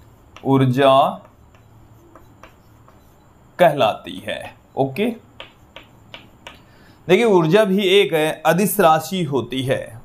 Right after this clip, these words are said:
ऊर्जा भी कैसी राशि है, कार्य करने की क्षमता, तो कार्य एक अदिश राशि, then यहाँ पर ऊर्जा भी कैसी राशि है, एक अदिश राशि होती है। कैसी राशि है ये, अदिश राशि है।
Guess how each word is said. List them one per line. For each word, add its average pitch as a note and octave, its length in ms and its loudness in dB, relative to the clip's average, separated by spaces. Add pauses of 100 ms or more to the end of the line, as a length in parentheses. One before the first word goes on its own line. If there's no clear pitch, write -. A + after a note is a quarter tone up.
ऊर्जा D3 220 2
भी E3+ 120 2
कैसी E3+ 280 0
राशि E3 380 0
है, E3 80 0
कार्य D3+ 360 0
करने E3 320 -2
की D#3+ 80 -2
क्षमता, D#3 560 0
तो D#3 120 -6
कार्य D3+ 380 0
एक E3 100 -2
अदिश D#3 300 -2
राशि, D3+ 560 0
then D#3 160 0
यहाँ D3+ 320 -2
पर D#3+ 180 -2
ऊर्जा C#3+ 320 0
भी D#3 140 0
कैसी E3 320 -2
राशि D#3+ 400 0
है, G2+ 200 -6 (480)
एक F#3 100 0
अदिश F3+ 320 0
राशि C#3 420 0
होती A2+ 400 -8
है। - 380 -10 (320)
कैसी C3+ 240 0
राशि D3+ 340 2
है D3+ 180 -2
ये, D#3+ 320 -2 (680)
अदिश E3 360 2
राशि D3 480 0
है। D#3+ 420 -2